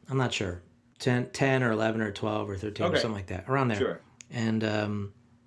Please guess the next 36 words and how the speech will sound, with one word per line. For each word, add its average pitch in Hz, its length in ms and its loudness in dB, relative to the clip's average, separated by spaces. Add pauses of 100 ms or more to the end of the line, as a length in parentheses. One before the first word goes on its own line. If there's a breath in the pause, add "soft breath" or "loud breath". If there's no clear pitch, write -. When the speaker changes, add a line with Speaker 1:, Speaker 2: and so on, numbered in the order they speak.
(600)
Speaker 1:
I 147 120 2
don't, 156 180 -4
there 156 100 6
wasn't 151 300 6
really, 135 240 8
like, 113 180 2
a 107 60 -2
plan, 110 580 2 (480 soft breath)
but 120 200 0
then, 123 460 4 (680)
you 202 120 2
know, 180 140 6
we, 131 200 6 (340)
it 135 60 2
went 151 260 4 (320)
pretty 139 220 6
well. 131 520 4 (720 soft breath)
Um, 120 640 2
and 123 240 0
so 120 300 4
there 120 120 4
was 117 180 2
like, 117 200 -2
"Hey, 220 180 2
maybe 156 220 0
we 160 80 2
should 143 180 -2
do 156 140 2
another 160 320 4
one," 98 240 -4
you 110 100 -4
know? 107 200 -6
So 123 220 2
then, 131 460 4
then, 135 380 2
then 135 320 2